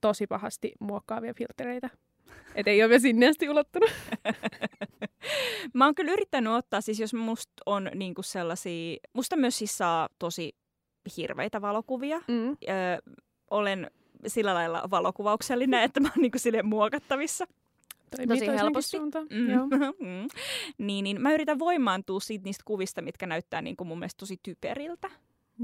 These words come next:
Speaker 1: Joo.
Speaker 2: Niinku silleen, että jos mä nyt, mun nenä on vaikka ihan tosi iso jossain kuvassa, niin sit mä teen siitä oikein jonkun I G-story silleen, "Kato,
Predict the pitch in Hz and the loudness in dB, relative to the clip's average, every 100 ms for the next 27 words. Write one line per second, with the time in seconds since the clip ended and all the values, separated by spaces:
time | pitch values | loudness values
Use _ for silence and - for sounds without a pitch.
0 | 226 226 220 226 240 - 208 202 208 208 | -4 -2 -4 -4 -6 -8 -8 -6 -4 -4
1 | 185 185 185 180 - 185 175 _ 202 196 | -2 -4 -2 -4 -4 -6 -6 _ -10 -10
2 | 180 - 208 208 185 170 117 196 220 196 | -10 -6 -2 0 0 0 -2 -4 -6 -4
3 | 185 190 - 196 - 143 - - 226 233 | -4 -6 -8 -10 -8 -6 -6 -8 -8 -8
4 | 196 226 - 262 - _ _ - 208 196 | -6 -6 -6 -10 -12 _ _ -8 -6 -6
5 | - 151 - 185 185 170 180 170 147 185 | -4 -6 0 -2 -2 -4 -4 -4 -6 -6
6 | 170 185 - 202 - 190 185 170 175 - | -4 -4 -4 -4 -4 -4 -6 -8 -10 -4
7 | - - | -4 -4